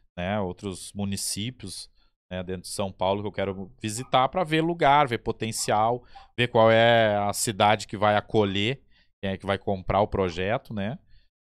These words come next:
Então, porque não, não tem lógica também eu levar um evento televisionado pro mundo todo e não ter apoio da cidade,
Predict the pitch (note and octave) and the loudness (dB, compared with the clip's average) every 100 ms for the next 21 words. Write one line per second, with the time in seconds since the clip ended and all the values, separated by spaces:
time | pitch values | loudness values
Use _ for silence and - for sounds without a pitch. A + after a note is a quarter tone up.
0 | _ F#2 G2 G2+ G#2 G#2+ G#2 G#2+ A2 A#2+ | _ -8 -8 -10 -8 -6 -4 -6 -4 -2
1 | B2 A#2+ A#2 B2 - A#2+ A2 G#2+ A2 A2+ | 0 4 6 4 0 -2 -2 0 0 0
2 | G#2+ G2 G#2 G#2+ A2 F#2+ G#2+ G2+ G#2 G2+ | 0 0 2 2 0 0 -2 -2 -2 -2
3 | F#2+ G#2+ G2+ G2 G#2+ B2 D3 _ _ _ | -2 -2 0 0 0 -4 -12 _ _ _
4 | _ _ _ - A2 G#2+ A#2 A#2 - G#2+ | _ _ _ -8 -6 -6 -6 -8 -2 2
5 | A2 A#2 B2+ C3 C3 C3 C3 B2+ B2+ C3 | 2 2 -2 -2 -4 -4 -4 -4 2 2
6 | - B2 B2 - C#3+ A#2+ G2+ - | 2 0 0 -2 2 2 0 -6